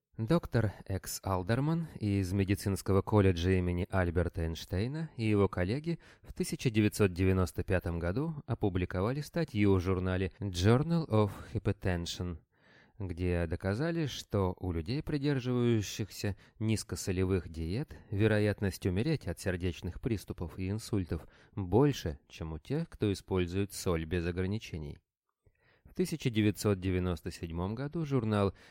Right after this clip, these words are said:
American Journal of Clinical Nutrition опубликовал статью доктора Дэвида Макурона с кафедры нефрологии Орегонского медико-санитарного университета в Портленде,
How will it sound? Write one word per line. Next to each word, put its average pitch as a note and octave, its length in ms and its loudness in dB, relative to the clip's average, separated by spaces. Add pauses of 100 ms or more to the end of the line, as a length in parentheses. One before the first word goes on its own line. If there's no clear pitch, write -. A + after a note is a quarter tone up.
(100)
American G2 720 0
Journal F2 680 0
of F2 200 -2 (140)
Clinical F2+ 560 -4 (260)
Nutrition C3+ 680 -4 (320)
опубликовал A#2 600 0
статью C3+ 380 0
доктора G#2+ 480 2
Дэвида F2+ 640 2
Макурона G2 960 -2
с - 100 -20
кафедры F2 520 -4 (240)
нефрологии F#2+ 840 0 (180)
Орегонского G2 760 0
медико-санитарного F2 1080 -2
университета F2+ 720 -2
в - 80 -14
Портленде, E2 680 -2